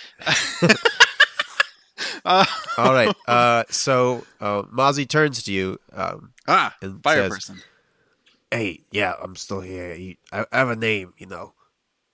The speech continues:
Speaker 1: Mozzie.
Speaker 2: That's right. M O Z I, Mozzie. So, uh, basically what's gonna happen is that I have,
Speaker 1: I feel
Speaker 2: uh,
Speaker 1: like you're missing letters, but it's okay.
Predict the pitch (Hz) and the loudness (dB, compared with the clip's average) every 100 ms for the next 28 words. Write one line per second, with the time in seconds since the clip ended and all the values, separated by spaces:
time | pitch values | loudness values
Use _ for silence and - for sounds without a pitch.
0 | - 143 135 92 92 _ _ _ _ _ | -4 -2 -2 -4 -16 _ _ _ _ _
1 | _ _ _ _ _ _ _ 101 98 104 | _ _ _ _ _ _ _ -6 -4 -4
2 | 90 87 _ _ _ _ _ 101 104 107 | -6 -8 _ _ _ _ _ -8 -4 -2
3 | 104 98 95 92 90 90 87 92 95 90 | -4 -4 -8 -8 -10 -14 -20 -16 -14 -14
4 | - - - _ _ _ - - 110 85 | -16 -20 -20 _ _ _ -2 0 0 -4
5 | _ _ _ _ _ _ - - - - | _ _ _ _ _ _ -14 -12 -12 -16
6 | _ _ _ _ - - - 143 - 139 | _ _ _ _ -10 -8 0 0 2 -2
7 | 123 120 113 - 101 101 101 - 107 95 | -2 0 0 -2 -2 -2 -4 -4 -6 -6
8 | 92 98 95 95 90 156 - - 170 165 | 0 2 2 0 2 4 4 4 2 2
9 | 170 135 139 135 - 131 123 143 147 | 2 4 4 4 0 -6 -2 -2 0